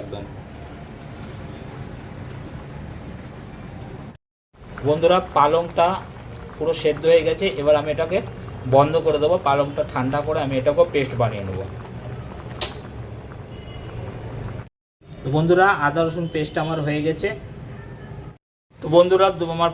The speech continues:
পালংটা পুরো সেদ্ধ হয়ে গেছে, এ দেখুন পুরো সেদ্ধ হয়ে গেছে পালংটা। এই কড়াইটা আমি বসিয়ে দিয়েছি, এর মধ্যে আমি তেল দিয়ে দিলাম,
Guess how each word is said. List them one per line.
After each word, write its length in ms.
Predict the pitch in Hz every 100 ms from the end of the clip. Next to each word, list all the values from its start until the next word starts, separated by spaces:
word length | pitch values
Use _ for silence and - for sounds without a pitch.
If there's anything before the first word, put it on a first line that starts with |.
| -
পালংটা 360 | 143 160 165 175
পুরো 140 | 170 175 -
সেদ্ধ 200 | 143 143 160
হয়ে 120 | 160
গেছে, 180 | 156 - - -
এ 20 | 135
দেখুন 220 | 135 151 190 - - - - - - - - - -
পুরো 180 | 139 147 139
সেদ্ধ 180 | 139 131
হয়ে 100 | 131
গেছে 160 | 127 131 -
পালংটা। 380 | 117 117 113 - - - - - - - - - - - - - -
এই 60 | -
কড়াইটা 300 | - 151 147 151
আমি 100 | 151 147
বসিয়ে 240 | 143 160 147
দিয়েছি, 220 | 143 202 190
এর 100 | 123 131
মধ্যে 160 | 135 135
আমি 100 | 139 - - - - -
তেল 180 | 139 139 135
দিয়ে 120 | 135
দিলাম, 200 | 131 139